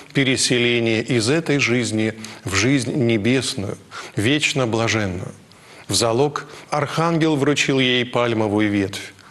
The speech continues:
Матерь Божия вызвала праведного Иосифа из Аримафеи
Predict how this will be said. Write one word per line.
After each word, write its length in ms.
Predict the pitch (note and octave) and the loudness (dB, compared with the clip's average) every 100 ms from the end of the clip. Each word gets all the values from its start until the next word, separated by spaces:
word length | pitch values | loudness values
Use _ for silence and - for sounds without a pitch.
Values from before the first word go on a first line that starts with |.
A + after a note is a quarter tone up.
| - - - A#2 | -20 -20 -8 -2
Матерь 400 | B2 B2 B2+ G#2+ | 0 0 0 2
Божия 540 | A2+ D3 C3 C3+ C3 - - - | 2 2 2 0 -2 -8 -16 -6
вызвала 480 | - E3+ E3 E3 D#3+ | 2 2 4 2 2
праведного 760 | D#3+ D#3 E3 D#3 D3 C#3 B2 A#2 | 0 0 0 0 0 2 4 4
Иосифа 540 | B2+ C3 - - B2 B2+ | 4 2 0 0 -2 2
из 240 | C3 - | 0 0
Аримафеи 800 | C3+ A2+ G#2+ G2 C3+ B2+ A#2+ A#2+ | 0 2 0 0 0 2 2 0